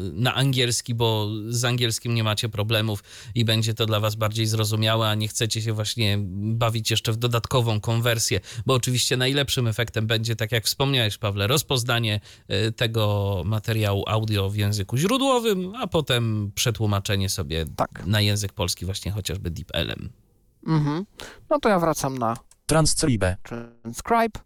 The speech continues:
Speaker 2: I co mamy dalej?
Speaker 3: Język. Lista rozwijana, wykryj język zwinięte do wn.
Speaker 2: No, możemy tu wybrać, żeby język został wykryty automatycznie, albo wybrać sobie jeden z wielu.
Speaker 3: Afrikaans, Albanian, Amharic, Arabic.
Speaker 2: No, dokładnie.
Speaker 3: Wykryj.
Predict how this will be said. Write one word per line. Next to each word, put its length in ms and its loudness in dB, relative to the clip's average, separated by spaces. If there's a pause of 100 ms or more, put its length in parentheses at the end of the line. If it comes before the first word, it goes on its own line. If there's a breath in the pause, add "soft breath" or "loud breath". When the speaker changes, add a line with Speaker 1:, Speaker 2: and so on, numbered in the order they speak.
(500 soft breath)
Speaker 2:
I 100 -2
co 120 0
mamy 320 0
dalej? 360 -6 (220)
Speaker 3:
Język. 720 2
Lista 320 2
rozwijana, 500 2
wykryj 340 0
język 360 0
zwinięte 460 2
do 80 2
wn. 200 0 (520 soft breath)
Speaker 2:
No, 140 0
możemy 360 2
tu 120 -8
wybrać, 280 0
żeby 200 -2
język 300 -2
został 200 -2
wykryty 340 -2
automatycznie, 800 0
albo 280 2
wybrać 300 0
sobie 260 -4
jeden 320 2
z 80 -8
wielu. 360 0
Speaker 3:
Afrikaans, 800 2
Albanian, 580 2
Amharic, 580 0
Arabic. 480 0 (240)
Speaker 2:
No, 180 -8
dokładnie. 500 -8 (220)
Speaker 3:
Wykryj. 380 4